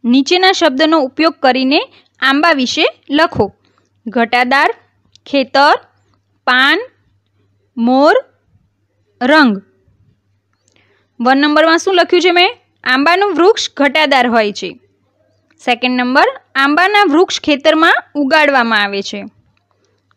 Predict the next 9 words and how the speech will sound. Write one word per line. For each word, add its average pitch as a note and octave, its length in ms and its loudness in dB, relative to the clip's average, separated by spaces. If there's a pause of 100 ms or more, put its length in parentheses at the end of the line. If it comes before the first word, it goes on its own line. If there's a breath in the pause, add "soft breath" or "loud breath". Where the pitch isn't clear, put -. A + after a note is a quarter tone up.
થ્રી C4 160 -2
નંબર, C#4 400 2 (520)
આંબાના E4 460 0
પાનનો D#4+ 460 2
ઉપયોગ E4 360 2
પૂજામાં D#4 600 2
કરવામાં A#3+ 520 0
આવે G#3 180 -6
છે. G3+ 260 -10